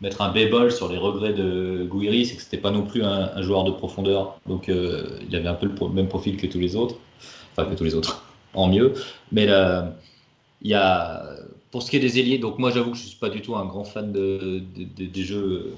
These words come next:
avec ailier, contrairement à, à Christophe, mais, euh, mais ça peut être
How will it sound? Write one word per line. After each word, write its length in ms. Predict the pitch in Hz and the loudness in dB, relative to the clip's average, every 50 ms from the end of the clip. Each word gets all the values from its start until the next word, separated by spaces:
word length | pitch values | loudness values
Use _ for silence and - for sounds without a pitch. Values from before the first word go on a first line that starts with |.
| - - - - - - | -16 -20 -20 -20 -14 -10
avec 260 | 90 90 92 90 - | -8 -8 -6 -2 -2
ailier, 260 | 98 95 92 104 107 | 0 0 0 -2 -2
contrairement 480 | 104 - - - - 95 95 92 90 85 | -4 -6 -8 -6 -4 -2 -2 -2 -2 -2
à, 240 | 85 85 80 82 - - - - _ - | -2 -4 -6 -8 -10 -14 -20 -20 _ -14
à 60 | - | -12
Christophe, 480 | - - 98 - - 120 113 117 - - | -10 -8 -8 -2 2 2 2 2 0 -2
mais, 120 | 98 90 | -2 -2
euh, 160 | 87 90 90 85 - - - - - _ _ _ - - - - - _ _ _ _ _ _ _ _ _ - | -2 -2 -4 -6 -8 -12 -16 -18 -20 _ _ _ -20 -20 -20 -20 -20 _ _ _ _ _ _ _ _ _ -4
mais 120 | 85 85 | -2 -2
ça 160 | - - 95 | 0 0 0
peut 120 | 90 - 98 | 0 2 0
être 180 | 92 - - | 0 0 0